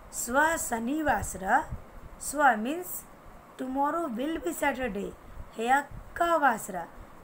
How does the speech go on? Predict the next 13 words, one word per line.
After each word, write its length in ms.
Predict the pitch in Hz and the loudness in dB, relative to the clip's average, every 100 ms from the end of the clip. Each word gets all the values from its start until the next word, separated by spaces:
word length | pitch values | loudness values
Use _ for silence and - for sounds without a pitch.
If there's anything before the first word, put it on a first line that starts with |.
| - | -10
मतलब 280 | 240 302 294 - | -6 -6 -8 0
कल 220 | 233 277 | 2 4
अगर 240 | 269 277 | 2 2
सैटरडे 460 | 269 202 208 214 294 | -2 -4 -4 -2 0
होगा 400 | 277 208 202 196 - - - - - | 0 -2 -2 -4 -4 -12 -14 -14 -6
तो 80 | 311 | -4
बोलता 340 | 330 320 - | 0 0 2
है 100 | 320 | 2
कि 240 | 311 320 320 - - | 0 -6 -8 -10 -8
ह्यः 260 | 233 254 285 | -2 0 0
कः 260 | 285 320 | 4 4
वासरा। 540 | 311 277 262 262 247 254 - - - - - | 6 4 2 0 -2 -2 -10 -20 -16 -10 -6
अगर 260 | 202 269 | -4 -4